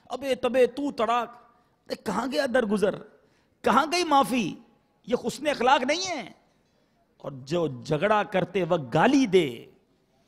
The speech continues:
वो मुनाफिक की अलामत हमने सुनी। बुखारी शरीफ की हदीस की मैं आपको ये सारी बातें बता रहा हूं। ये मदनी मुन्ने भी गौर करें, ऐसे बच्चों के करीब भी ना जाएं जो गाली निकालते हैं। वो,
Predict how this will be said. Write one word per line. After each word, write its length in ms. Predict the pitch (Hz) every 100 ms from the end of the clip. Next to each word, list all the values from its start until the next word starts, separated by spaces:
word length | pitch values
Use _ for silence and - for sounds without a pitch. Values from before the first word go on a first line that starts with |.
| _ _ _ _ -
वो 80 | 135
मुनाफिक 560 | 123 131 160 - 180
की 160 | - 156
अलामत 400 | 135 127 127 120
हमने 200 | 117 117
सुनी। 240 | - -
बुखारी 360 | 127 156 208 262
शरीफ 240 | - 240
की 120 | 208 214
हदीस 260 | 220 233
की 120 | -
मैं 120 | 226 220
आपको 220 | 196 214
ये 80 | 202
सारी 260 | 180 185
बातें 280 | 170 165 175
बता 220 | 151 156
रहा 100 | -
हूं। 100 | - - _ _ _
ये 80 | 151
मदनी 300 | 151 185 226
मुन्ने 320 | 202 254 302
भी 120 | 302
गौर 220 | 262 240 226
करें, 300 | 220 185 165
ऐसे 280 | 233 254
बच्चों 320 | 240 247 - 277
के 100 | 302
करीब 320 | 294 392 392
भी 80 | 359
ना 140 | 294
जाएं 320 | 226 214 160 - - _ _ _ _ _ _ -
जो 160 | 131 127
गाली 420 | 110 151 202 233
निकालते 460 | 190 - 139 123 120
हैं। 100 | 113
वो, 180 | 185